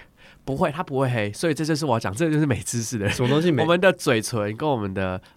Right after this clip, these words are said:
Speaker 1: 呃，私密处还有乳晕是没有黑色素的。
Speaker 2: 你是说哪里？
Speaker 1: 所以
Speaker 2: 屁？
Speaker 1: 嘴唇、私密处，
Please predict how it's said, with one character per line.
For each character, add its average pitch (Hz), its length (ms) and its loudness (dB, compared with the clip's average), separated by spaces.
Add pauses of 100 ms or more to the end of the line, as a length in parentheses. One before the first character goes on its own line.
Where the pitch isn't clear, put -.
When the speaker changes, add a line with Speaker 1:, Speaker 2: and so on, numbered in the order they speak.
Speaker 1:
呃， 104 400 -6
私 143 300 -10
密 143 120 -6
处 127 160 -6
还 110 80 -4
有 101 80 -4
乳 95 220 -4
晕 98 180 -8
是 117 260 -8 (180)
没 110 160 -4
有 104 100 -4
黑 95 180 -8
色 95 200 -10
素 90 240 -14
的。 - 120 -20 (260)
Speaker 2:
你 117 120 0
是 147 200 4
说 139 240 8
哪 101 260 -4
里？ 95 160 -6
Speaker 1:
所 - 20 -16
以 - 60 -20 (260)
Speaker 2:
屁？ 113 240 -6
Speaker 1:
嘴 113 240 -4
唇、 104 440 -10 (180)
私 - 260 -10
密 123 160 -6
处， 104 300 -14